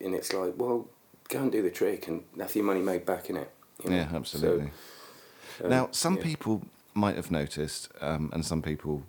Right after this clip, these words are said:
Speaker 2: not, but at Vanishing Ink, we've been putting a lot of effort into our blog. Um, we're giving out content that we think magicians are gonna find interesting and useful. There's this podcast, there's essays and hints and tips for performance, there's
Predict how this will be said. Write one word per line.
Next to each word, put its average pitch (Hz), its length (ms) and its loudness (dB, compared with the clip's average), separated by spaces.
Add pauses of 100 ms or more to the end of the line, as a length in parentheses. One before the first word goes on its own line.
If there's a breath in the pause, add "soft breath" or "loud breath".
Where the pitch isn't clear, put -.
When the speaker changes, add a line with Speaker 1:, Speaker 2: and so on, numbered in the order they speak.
Speaker 2:
not, 69 380 -4 (380 loud breath)
but 92 180 4 (200)
at - 180 0 (120)
Vanishing 95 400 2
Ink, 76 200 0
we've 76 120 -4
been 78 140 -2
putting 78 380 0
a 85 60 -4
lot 87 160 0
of 80 160 -6
effort 80 300 -2
into 73 400 -2
our 73 160 0 (140)
blog. 104 280 2 (380)
Um, 69 400 -2
we're 71 120 -2
giving 73 320 -2
out 73 180 -2
content 78 440 0
that 62 100 -6
we 65 80 -8
think 78 180 -4
magicians 71 440 -6
are 73 40 -6
gonna 73 140 -4
find 73 260 -2
interesting 71 500 -6
and 64 140 -2
useful. 76 400 -2
There's - 280 -10
this - 200 -10
podcast, 76 600 -4 (460 loud breath)
there's 62 360 -6
essays 76 480 0
and 71 120 -4
hints 80 420 -2
and 67 200 -6
tips - 300 -4
for 80 100 -8
performance, 73 640 -4
there's 65 220 -8